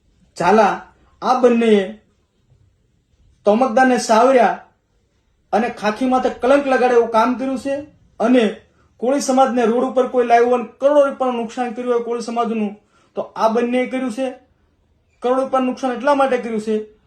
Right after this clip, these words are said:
કે કોળી સમાજ કાફલાઓ સાથે આવ્યો છે, પોતાનો કામ ધંધો છોડીને આવ્યો છે. સમાજ માટે અત્યાચાર અને અન્યાય થયો એટલે કોળી સમાજ સૌ આગેવાનો, સૌ કાર્યકર્તાઓ, સૌ કોળી સમાજ બધા એકત્રિત થઈ અને સતત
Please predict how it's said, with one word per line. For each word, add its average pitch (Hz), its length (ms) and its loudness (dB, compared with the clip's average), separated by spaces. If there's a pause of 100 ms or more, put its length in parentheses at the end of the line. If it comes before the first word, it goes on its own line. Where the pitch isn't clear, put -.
(100)
કે 226 280 2 (1500)
કોળી 254 220 0
સમાજ 247 320 2 (440)
કાફલાઓ 254 420 2
સાથે 254 300 -2
આવ્યો 254 220 4
છે, 262 200 -6 (600)
પોતાનો 233 300 -2
કામ 220 260 0
ધંધો 220 280 4
છોડીને 254 360 -2
આવ્યો 240 520 0
છે. 247 220 -8 (240)
સમાજ 226 340 0
માટે 233 260 -2
અત્યાચાર 240 380 -4
અને 226 120 -4
અન્યાય 240 160 -4
થયો 226 440 -2
એટલે 214 220 -4
કોળી 233 260 -4
સમાજ 233 260 -2 (600)
સૌ 254 180 4
આગેવાનો, 233 560 2
સૌ 254 240 0
કાર્યકર્તાઓ, 233 600 0
સૌ 247 240 2
કોળી 233 220 -2
સમાજ 220 300 0 (500)
બધા 202 140 2
એકત્રિત 240 540 -2
થઈ 233 280 0 (400)
અને 220 160 -4
સતત 233 420 -2